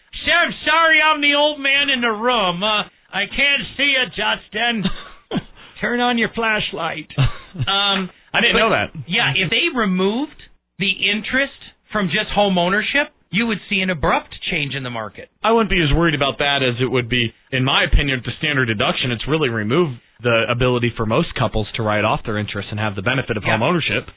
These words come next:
Speaker 1: Yeah.
Speaker 2: But
Speaker 1: No, you're
Speaker 2: and
Speaker 1: right.
Speaker 2: that, so it's fine 'cause the investment properties go on top of your standard deduction.
Speaker 1: Mm-hmm.
Speaker 2: So that's great. But if they took that away, then I think there would be a
Speaker 1: Oh.
Speaker 2: real,
Speaker 1: And
Speaker 2: uh,
Speaker 1: the
Speaker 2: a real dip.
Speaker 1: depreciation?
Speaker 2: Yeah.
Speaker 1: I mean, you take a four hundred thousand dollar house, that's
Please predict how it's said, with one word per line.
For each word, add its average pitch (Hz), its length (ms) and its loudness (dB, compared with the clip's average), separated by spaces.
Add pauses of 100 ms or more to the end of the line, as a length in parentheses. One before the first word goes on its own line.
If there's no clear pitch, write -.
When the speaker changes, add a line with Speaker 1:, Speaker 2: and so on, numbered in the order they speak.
(140)
Speaker 1:
Yeah. 156 200 -2 (120)
Speaker 2:
But 175 220 2
Speaker 1:
No, 185 180 -2
you're 175 240 -4
Speaker 2:
and 156 80 -2
Speaker 1:
right. 165 320 2
Speaker 2:
that, - 60 -14
so 175 140 4
it's 160 180 -2
fine 175 320 0
'cause 156 240 0
the 143 200 2
investment 143 480 -2
properties 135 360 0
go 135 120 2
on 117 140 2
top 170 260 0
of 120 120 0
your 110 140 -2 (100)
standard 104 320 -2
deduction. 98 520 -4 (240)
Speaker 1:
Mm-hmm. 123 360 -10
Speaker 2:
So 139 80 2
that's 143 240 0
great. 151 340 0
But 131 140 0
if 123 100 -4
they 127 140 0
took 143 240 0
that 156 260 2
away, 120 280 2
then 156 200 0
I 147 120 0
think 131 260 -2
there 127 120 0
would 117 200 -2
be 117 160 2
a 110 80 4
Speaker 1:
Oh. 113 140 2
Speaker 2:
real, 135 460 2 (220)
Speaker 1:
And 117 160 2
Speaker 2:
uh, - 20 2
Speaker 1:
the 117 180 0
Speaker 2:
a 113 40 2
real 127 200 4
dip. 101 80 -2
Speaker 1:
depreciation? 247 560 0 (200)
Speaker 2:
Yeah. 104 260 0
Speaker 1:
I 175 40 0
mean, 180 140 2
you 226 140 2
take 254 180 -2
a 190 80 -2
four 208 140 -4
hundred 185 220 0
thousand 170 320 -2
dollar 143 260 -2
house, 185 260 -2
that's 196 140 -2